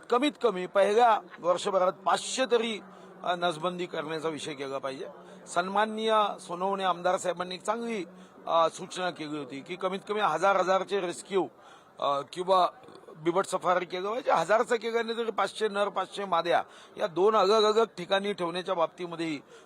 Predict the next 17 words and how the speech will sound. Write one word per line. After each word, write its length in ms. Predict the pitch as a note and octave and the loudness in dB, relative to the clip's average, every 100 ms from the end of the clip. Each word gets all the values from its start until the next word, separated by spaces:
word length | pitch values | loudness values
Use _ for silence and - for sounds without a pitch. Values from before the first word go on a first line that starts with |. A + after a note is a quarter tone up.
| - | -16
विचार 300 | C3+ C#3+ E3+ | -10 -2 -2
करता 300 | E3 D#3 - | -2 -8 -6
येईल, 120 | E3+ | -6
परवानगी 520 | D#3 D3 C#3+ D#3 E3 D#3+ | -6 -6 -2 -4 -4 -8
घेता 240 | C#3 C#3 | -8 -8
येईल. 160 | B2+ - - - - - - - | -8 -10 -18 -20 -20 -20 -20 -2
देशामध्ये 500 | E3 G3+ B3+ B3+ B3 | 0 2 4 2 0
इतर 280 | A#3 - A#3 | -2 -2 2
राज्यांच्या 520 | A3+ G3+ E3 G#3 G#3+ | 2 2 0 0 0
जंगलात 320 | G3+ F#3 G3 | 0 2 0
बिबट 300 | F#3+ E3+ F3+ | 0 0 0
पाहिजे 320 | F#3 F#3 F3 F3+ | 0 -4 -4 -4
असेल 280 | E3+ F#3 | -4 -6
तर 60 | F#3 | -8
ते 140 | E3+ | -6
पाठवले 440 | F3+ E3 C#3+ D3+ C#3+ | -4 -4 -2 -4 -4
पाहिजे. 340 | C3+ A#2 B2+ | -6 -8 -10